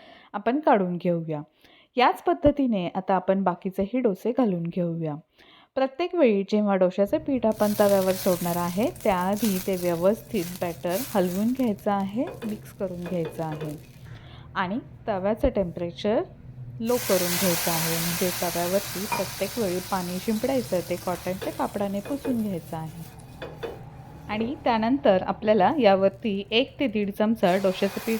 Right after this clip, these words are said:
घालून घ्यायचं आहे आणि गॅस मध्यम फ्लेमवरती ठेवायचा आहे.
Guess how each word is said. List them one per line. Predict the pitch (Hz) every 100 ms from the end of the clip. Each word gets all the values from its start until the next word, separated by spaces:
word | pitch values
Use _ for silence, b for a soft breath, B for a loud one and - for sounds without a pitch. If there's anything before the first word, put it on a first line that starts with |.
| 214
घालून | 220 214 208
घ्यायचं | 208 208 196 196
आहे | 185 190 240 339 -
आणि | 196 196 208 190
गॅस | 185 180 254 -
मध्यम | 220 214 - 247
फ्लेमवरती | 262 226 180 175 - 269
ठेवायचा | 285 202 156 - 156
आहे. | 151 151 151 -